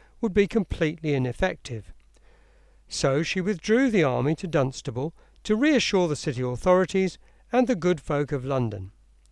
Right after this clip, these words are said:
She reckoned without Edward of York's rapid reaction to the changing events. Hindsight is a wonderful thing, of course. Yes, it turned out to be an error on her part,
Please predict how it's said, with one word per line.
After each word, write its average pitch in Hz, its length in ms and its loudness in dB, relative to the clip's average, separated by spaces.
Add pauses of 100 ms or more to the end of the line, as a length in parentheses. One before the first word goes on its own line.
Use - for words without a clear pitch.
(580)
She 240 200 -2
reckoned 262 400 6
without 214 500 4 (220)
Edward 196 280 0
of 214 120 -2
York's 131 500 -4
rapid 147 480 -4
reaction 151 600 -2 (220)
to 143 120 -8
the 135 80 -2
changing 123 540 -4
events. 117 680 -8 (1600)
Hindsight 208 800 4 (180)
is 196 140 0
a 202 60 2
wonderful 147 460 0
thing, 120 280 0
of - 160 -8
course. 113 460 -10 (800)
Yes, 202 460 4
it 202 160 0
turned 180 320 4
out 156 280 2
to 156 60 -6
be 151 140 2
an 156 80 4
error 170 240 6
on 131 240 -4
her 120 220 -4
part, - 400 -8